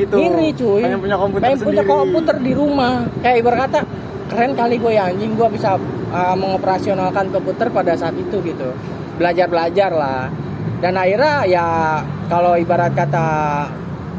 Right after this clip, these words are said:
Speaker 2: uh, pada saat itu, ya lu dibilang keren aja sih, "Wih, keren." Jadi gue bisa ngajak teman gue gitu,
Speaker 1: Iya,
Speaker 2: cuy.
Speaker 1: betul, betul.
Speaker 2: Jadi, uh, kalau dibilang gue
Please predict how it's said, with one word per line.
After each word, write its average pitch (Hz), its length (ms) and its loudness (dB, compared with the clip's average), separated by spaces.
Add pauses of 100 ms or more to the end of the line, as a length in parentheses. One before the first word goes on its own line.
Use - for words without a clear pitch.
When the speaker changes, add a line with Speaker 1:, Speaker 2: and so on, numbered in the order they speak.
Speaker 2:
uh, 160 480 -2
pada 160 240 0
saat 160 160 -4
itu, 247 320 -2 (960)
ya 151 160 2
lu 185 160 0
dibilang 151 320 -4
keren 131 240 -4
aja 233 160 -2
sih, 214 240 -6
"Wih, 196 160 0
keren." 165 480 -4
Jadi 196 160 0
gue 214 160 2
bisa 202 160 -4
ngajak 175 240 -4
teman 160 240 -4
gue 165 200 0 (120)
gitu, 147 160 -4
Speaker 1:
Iya, 139 240 -8
Speaker 2:
cuy. 143 140 -6 (340)
Speaker 1:
betul, 185 240 -2
betul. 143 280 -6 (120)
Speaker 2:
Jadi, 254 180 2 (760)
uh, 190 240 0
kalau 196 240 2
dibilang 202 560 2
gue 208 100 6